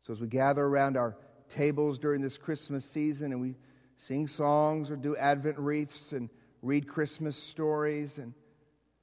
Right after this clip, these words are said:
do Jesse trees or the other traditions that are so much a part of what we enjoy this season, let us not lose sight of the God of Isaiah six.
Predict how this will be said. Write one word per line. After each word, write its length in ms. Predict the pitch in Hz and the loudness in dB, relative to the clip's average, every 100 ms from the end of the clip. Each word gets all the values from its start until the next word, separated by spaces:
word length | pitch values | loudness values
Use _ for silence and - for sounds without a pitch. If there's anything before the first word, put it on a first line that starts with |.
| _ _ _ | _ _ _
do 120 | 135 | -2
Jesse 420 | 131 147 143 156 | 2 2 2 0
trees 560 | 131 - 156 147 151 139 | -4 -2 0 0 0 -2
or 120 | 139 | -2
the 100 | 135 | 0
other 160 | 143 147 | 0 -2
traditions 640 | - 147 147 143 151 143 | -2 -2 -2 -2 -4 -4
that 140 | 139 131 | -4 -6
are 40 | |
so 280 | 123 143 139 | -4 -2 -2
much 180 | 143 143 | -2 -6
a 60 | |
part 340 | 143 143 143 131 | -6 0 0 0
of 100 | 127 | -4
what 140 | 131 | -4
we 220 | 139 131 | -2 -2
enjoy 400 | 127 120 151 147 | -4 0 2 2
this 200 | 139 131 | 0 -6
season, 400 | - 151 139 127 - - - _ _ _ _ _ _ - | -2 -2 0 -4 -8 -16 -20 _ _ _ _ _ _ -4
let 360 | 135 185 196 | 2 6 6
us 240 | 180 165 - | 6 4 2
not 260 | 165 170 | 2 4
lose 260 | 156 160 151 | 4 4 4
sight 560 | - - 156 131 110 - - - _ _ _ _ _ _ _ _ _ _ | -2 2 4 4 0 -10 -20 -20 _ _ _ _ _ _ _ _ _ _
of 120 | 123 | -10
the 80 | 107 | -8
God 420 | 101 143 147 139 | -2 6 8 8
of 120 | 131 120 | 4 2
Isaiah 420 | 120 107 113 104 | 0 0 -2 -4
six. 460 | - 98 85 - | -8 -12 -12 -18